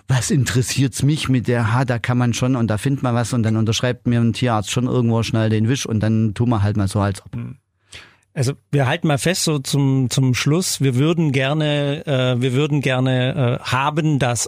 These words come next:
Speaker 2: A, Menschen mehr Verantwortung übernehmen, was das vielleicht angeht. Äh, wenn ich mir einen Hund hertue, passt es überhaupt zu mir? Vielleicht B auch, dass es vielleicht eine Kontrolle gibt. Ja? Gibt es, äh, in Zukunft irgendeine Möglichkeit zu sagen, passt das überhaupt zu mir? Hunde, die eingeführt werden,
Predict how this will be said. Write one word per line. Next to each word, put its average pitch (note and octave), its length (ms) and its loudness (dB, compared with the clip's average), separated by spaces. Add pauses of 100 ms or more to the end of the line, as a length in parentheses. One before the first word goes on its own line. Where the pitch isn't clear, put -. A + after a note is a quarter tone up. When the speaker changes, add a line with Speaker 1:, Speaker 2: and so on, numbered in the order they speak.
Speaker 2:
A, C#3+ 280 -2 (400)
Menschen D3+ 320 0
mehr C#3+ 260 0
Verantwortung F#3 560 -2
übernehmen, E3+ 480 0
was C3+ 160 -2
das D3 120 -2
vielleicht D3 280 -2
angeht. D#3 440 -2 (100)
Äh, C3+ 180 0 (100)
wenn D3 440 -2
ich C#3 120 2
mir C#3+ 180 2
einen A#2+ 120 4
Hund B2+ 160 2
hertue, D#3 400 0 (160)
passt C#3 240 -2
es - 60 -8
überhaupt D3 360 0
zu D3 120 -4
mir? D3+ 180 -2 (280)
Vielleicht C#3 380 0
B F3 240 0
auch, F3+ 360 0 (100)
dass B2 160 0
es A#2+ 140 -2
vielleicht A#2+ 220 -2
eine B2+ 80 0
Kontrolle D3 500 0
gibt. F#3 260 0
Ja? C#3 240 0 (100)
Gibt D3+ 240 -2
es, C#3+ 240 0
äh, F3+ 40 -4
in D3 340 0
Zukunft C#3+ 340 0
irgendeine C3 300 2
Möglichkeit C3+ 480 0
zu C#3+ 80 -2
sagen, B2+ 340 0 (380)
passt - 300 -2
das D#3+ 120 -2
überhaupt D3 480 0
zu D#3 140 0
mir? F3+ 360 0 (960)
Hunde, F3+ 260 4
die C3+ 140 -2
eingeführt C3 600 0
werden, F3+ 480 0